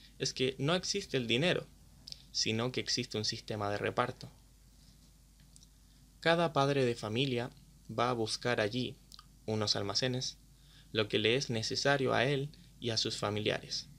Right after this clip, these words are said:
y recoge lo que quiere, sin dar dinero ni ninguna otra cosa a cambio. ¿Por qué no habrían de entregárselo? Únicamente el miedo a las privaciones es la causa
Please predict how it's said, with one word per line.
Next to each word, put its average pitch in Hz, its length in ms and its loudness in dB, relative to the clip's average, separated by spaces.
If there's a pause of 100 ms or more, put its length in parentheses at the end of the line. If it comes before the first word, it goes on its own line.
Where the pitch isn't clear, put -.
y 117 80 0
recoge 131 400 0
lo 135 120 2
que 131 120 -2
quiere, 170 320 2 (480)
sin 139 320 2
dar 127 220 4
dinero 127 500 0 (260)
ni 107 140 0
ninguna 117 440 0
otra 113 200 2
cosa 110 220 0
a - 20 -6
cambio. 123 340 -4 (720)
¿Por 151 160 0
qué 262 100 -6
no 240 100 0
habrían 117 320 0
de 107 60 2
entregárselo? 107 720 0 (1200)
Únicamente 151 800 2
el 113 180 0
miedo 160 340 2
a 147 40 4
las 120 140 -2
privaciones 127 920 0
es 127 160 -4
la 117 120 2
causa 127 500 2